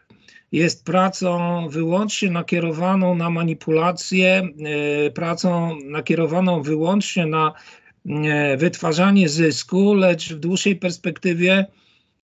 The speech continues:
e, ani ten zysk, ani ta praca nie są korzystne dla danego społeczeństwa. I jeżeli popatrzy się w tej chwili na,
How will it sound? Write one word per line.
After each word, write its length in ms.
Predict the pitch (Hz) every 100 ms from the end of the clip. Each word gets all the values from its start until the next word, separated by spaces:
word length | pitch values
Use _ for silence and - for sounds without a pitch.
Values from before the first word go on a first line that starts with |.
| -
e, 260 | - 143
ani 420 | 147 143 151 185 180
ten 200 | 208 165
zysk, 540 | 147 180 180 - -
ani 300 | 165 175 185
ta 120 | 180
praca 680 | - 175 175 170 196 175 170
nie 140 | 170
są 200 | 160 175
korzystne 1000 | - 170 143 196 208 - - 156 160 170 170
dla 520 | 151 160 165 165 170 165 165
danego 380 | 165 170 165 170
społeczeństwa. 1040 | - 175 175 175 196 185 - - 127 117 113 - - - -
I 140 | - 139
jeżeli 360 | 147 165 156
popatrzy 580 | 156 156 165 175 - 151
się 160 | - 151
w 60 |
tej 160 | 160 147
chwili 320 | 120 151 147
na, 280 | 151 143